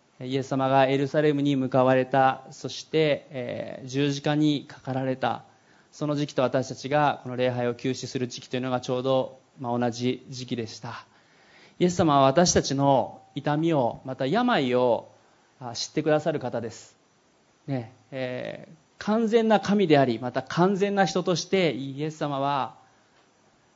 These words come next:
地上に来てくださったんですね。だから、飢えも渇きも病も、私たちの感じている弱さもイエス様は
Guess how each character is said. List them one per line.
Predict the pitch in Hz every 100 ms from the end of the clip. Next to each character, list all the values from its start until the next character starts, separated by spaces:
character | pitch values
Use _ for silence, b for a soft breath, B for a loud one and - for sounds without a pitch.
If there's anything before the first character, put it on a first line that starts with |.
| _
地 | 156
上 | 143
に | 147
来 | 143
て | 151
く |
だ | 127
さ | 123
っ | 117
た | 113
ん |
で | 113
す | 120
ね。 | 135 123 127 _ _
だ | 160
か | 151 143
ら、 | 135 123 - - _
飢 | 147 160
え | 165
も | 147 131 - - _ _ _
渇 | - 131 131 131
き | 139
も | 135 127 117 - _ _
病 | 139 139 135 123
も、 | 123 131 120 127
私 | 139 160
た | 160
ち | 139
の | 147 143
感 | 131 147
じ | 139 139
て | 151
い |
る | 143
弱 | 165 160
さ | 156 139
も | 156 139 117
イ | 127
エ | 139
ス | 135
様 | 135 131
は | 143 143 113